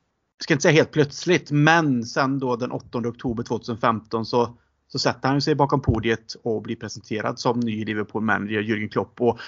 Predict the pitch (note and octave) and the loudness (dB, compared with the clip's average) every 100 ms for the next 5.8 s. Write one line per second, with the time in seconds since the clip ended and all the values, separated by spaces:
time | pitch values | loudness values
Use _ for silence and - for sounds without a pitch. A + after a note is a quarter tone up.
0 | - C3 C3+ D3+ E3+ E3 D3 A#2+ A#2 D3+ | 0 4 6 8 6 4 4 4 4 4
1 | C3+ C3 D3+ C3 A2+ - _ _ B2 - | 4 2 0 2 0 -2 _ _ -8 -6
2 | B2+ A2+ C#3+ - - _ D3+ C#3 F3+ D3 | -4 -4 -4 -8 -18 _ -4 2 2 2
3 | E3+ C#3+ C#3 D3+ F3 C3 C3 A2+ F3+ F3 | 0 2 4 4 4 4 4 4 2 6
4 | A#2+ D3 F3 - D3+ C3+ _ _ - C3 | 4 2 0 2 2 0 _ _ -2 2
5 | E3 F#3 E3+ - C#3+ E3 F#3 | 4 4 4 2 0 4 4